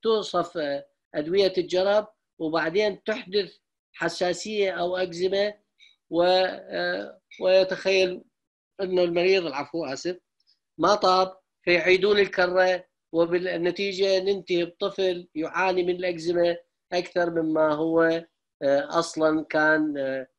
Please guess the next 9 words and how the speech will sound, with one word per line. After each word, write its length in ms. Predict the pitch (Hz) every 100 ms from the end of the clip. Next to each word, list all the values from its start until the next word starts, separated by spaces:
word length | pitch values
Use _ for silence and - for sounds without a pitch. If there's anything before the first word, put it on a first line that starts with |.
| _ -
من 100 | 147
المرض 320 | 147 156 143
عنده. 260 | 117 110 - - _ _ _ -
يعني 320 | 151 165 160
الجرب 460 | 135 208 254 247
نفسه 720 | 208 214 - - 202 196 196 - _ _ -
مرض 520 | 165 208 214 208 180 - _
سهل 580 | - - - 247 220 185
جدًا 560 | 170 196 175 160 120